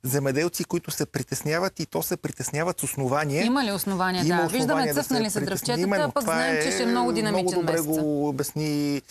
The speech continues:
Speaker 1: а, господин Синан, а, какъв е проблема. Проблемът, а, не е толкова в повратните студове, т.е. тези, които се случват след петнайсети март,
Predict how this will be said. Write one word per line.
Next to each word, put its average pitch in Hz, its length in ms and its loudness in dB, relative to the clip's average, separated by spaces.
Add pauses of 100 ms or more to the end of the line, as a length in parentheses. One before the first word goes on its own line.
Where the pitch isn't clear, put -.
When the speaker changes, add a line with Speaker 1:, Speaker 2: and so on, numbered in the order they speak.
(360)
Speaker 1:
а, 139 140 0
господин 147 440 -2
Синан, 165 580 -2
а, 151 320 0
какъв - 360 -6
е 143 40 -2
проблема. 165 480 0
Проблемът, 175 640 -2
а, 180 260 2 (400)
не 170 220 2
е 180 60 2
толкова 170 560 0
в - 80 -10
повратните 151 640 0
студове, 151 500 0
т.е. 147 280 0
тези, 151 340 0
които 160 380 0 (300)
се - 160 -2
случват - 440 -2 (100)
след 156 340 -2
петнайсети 143 520 -2
март, 156 340 -2